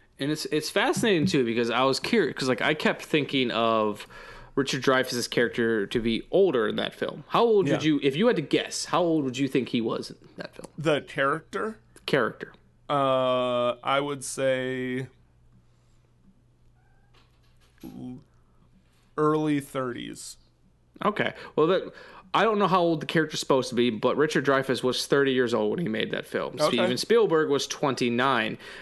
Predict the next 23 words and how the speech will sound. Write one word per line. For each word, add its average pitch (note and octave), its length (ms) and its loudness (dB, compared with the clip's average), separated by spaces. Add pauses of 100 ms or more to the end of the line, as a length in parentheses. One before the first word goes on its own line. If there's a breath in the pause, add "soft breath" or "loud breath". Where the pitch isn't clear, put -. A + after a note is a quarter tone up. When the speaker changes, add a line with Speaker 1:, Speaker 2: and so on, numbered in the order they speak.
Speaker 1:
And C#3+ 80 2
I E3 60 2
kept E3 200 0
thinking, C#3+ 320 2
it's C3 160 -2
like, D3 140 -2
"Oh, E3 160 2
it - 80 -2
feels D3+ 320 0
weird." C3 580 0 (220 loud breath)
Like, C3 120 2
maybe D3 300 4
I D3 60 4
would C#3+ 160 2
have C3+ 120 -4
believed B2+ 540 0
it, A#2+ 320 0
it A#2+ 160 -4
had C3+ 220 0
it B2 80 -2
been A#2+ 100 0
a A#2 60 0
younger A2 720 -2